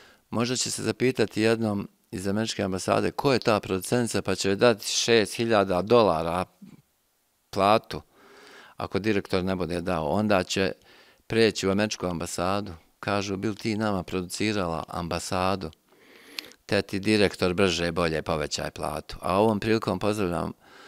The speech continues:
vlasnika i da okrene jagnje ako ima vremena.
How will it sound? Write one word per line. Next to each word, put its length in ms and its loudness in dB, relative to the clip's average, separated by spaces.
vlasnika 720 -2
i 300 0
da 220 0
okrene 600 -6
jagnje 320 -2
ako 280 -10
ima 380 -6
vremena. 500 -12